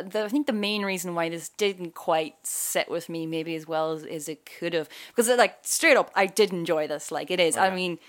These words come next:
Speaker 1: like,
Speaker 2: Well, straight up,
Speaker 1: no,
Speaker 2: after,
Speaker 1: like,
Speaker 2: like, ten
Speaker 1: sorry.
Speaker 2: minutes of talking
Speaker 1: <laughs> No,
Speaker 2: about
Speaker 1: but,
Speaker 2: it.
Speaker 1: like, seriously, I mean, like, Hugh, yes, all the performances are great, like, Pat-, Patrick Stewart and, like, his, all his interactions, like, obviously,
Speaker 2: Daphne
Speaker 1: Hugh,
Speaker 2: Keane is
Speaker 1: Hugh
Speaker 2: amazing.
Speaker 1: Jackman, Hugh Jackman is great. She's great.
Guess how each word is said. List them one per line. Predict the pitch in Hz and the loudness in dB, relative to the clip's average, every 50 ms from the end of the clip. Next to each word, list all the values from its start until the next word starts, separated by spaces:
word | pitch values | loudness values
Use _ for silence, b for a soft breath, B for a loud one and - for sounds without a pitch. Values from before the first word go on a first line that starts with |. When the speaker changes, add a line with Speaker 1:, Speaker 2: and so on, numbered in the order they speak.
| b b b | b b b
Speaker 1:
like, | - 175 165 156 151 - - - | 0 0 2 2 0 -4 -6 0
Speaker 2:
Well, | 143 147 139 | 2 2 2
straight | 120 - - 147 143 135 131 | 2 2 2 4 6 6 6
up, | 123 120 | 6 8
Speaker 1:
no, | 123 226 | 8 8
Speaker 2:
after, | 190 156 143 135 | 10 10 8 6
Speaker 1:
like, | 190 180 | 6 6
Speaker 2:
like, | 135 131 - | 6 4 4
ten | - 147 143 | 6 6 8
Speaker 1:
sorry. | - 233 208 - 214 | 10 10 10 10 10
Speaker 2:
minutes | - - - 294 | 10 8 8 8
of | - | 10
talking | - 320 311 - | 10 8 8 10
Speaker 1:
<laughs> | |
No, | 285 269 | 12 12
Speaker 2:
about | 240 240 | 12 12
Speaker 1:
but, | 233 269 | 12 10
Speaker 2:
it. | 262 262 | 10 10
Speaker 1:
like, | 247 247 247 | 6 6 6
seriously, | - 302 240 208 208 - 170 | 4 4 6 4 4 4 2
I | - 202 | 2 2
mean, | 208 208 | 2 2
like, | 196 185 180 180 | 2 0 0 0
Hugh, | - - 269 240 190 - | 0 -2 -2 0 0 -4
yes, | 202 202 202 160 147 - - | -2 0 0 0 0 0 2
all | 165 208 220 240 | 4 4 6 6
the | 254 | 4
performances | 214 190 - 196 185 175 165 165 | 2 0 -4 -4 -4 -4 -6 -8
are | 156 | -8
great, | 151 151 - | -8 -6 -6
like, | 160 - | -4 0
Pat-, | 233 233 226 - - _ | 0 0 0 -2 -14 _
Patrick | - 226 247 240 226 196 | -4 -4 -2 -2 -4 -8
Stewart | - - - 175 170 165 156 - | -8 -8 -6 -2 -2 -2 -2 -2
and, | - 156 | -6 -6
like, | 156 151 143 | -6 -6 -6
his, | - 170 185 175 - | -6 -8 -8 -6 -2
all | - 185 202 214 214 190 | 2 4 4 4 4 2
his | 196 180 165 | -2 -4 -4
interactions, | 175 165 165 156 160 160 156 156 - - 151 151 | -4 -4 -4 -2 0 0 -2 -2 -4 -10 -6 -6
like, | 160 151 - | -6 -6 -2
obviously, | - 233 247 247 226 - 190 165 147 - _ _ _ _ _ - | 0 0 0 0 -2 -4 -4 -6 -6 -8 _ _ _ _ _ -16
Speaker 2:
Daphne | - - - - 254 254 | -4 4 4 4 4 4
Speaker 1:
Hugh, | 143 139 | 0 -2
Speaker 2:
Keane | - - 135 135 135 135 | -2 -2 -2 -2 -2 -2
is | 131 117 | -2 0
Speaker 1:
Hugh | - 269 277 269 | 2 4 4 4
Speaker 2:
amazing. | 262 202 | 4 6
Speaker 1:
Jackman, | 202 196 185 185 190 185 - 202 175 165 165 | 8 8 8 8 6 4 0 -2 -2 -2 -2
Hugh | 160 160 220 240 | -4 -2 -2 2
Jackman | 208 208 175 160 - 151 | 4 4 2 2 0 -6
is | 151 147 - | -6 -8 -6
great. | - 156 151 143 - | -6 -6 -6 -6 -6
She's | - - - 226 226 214 214 | -8 -6 -2 0 -2 -2 -2
great. | - 160 151 143 143 | -4 -4 -4 -6 -8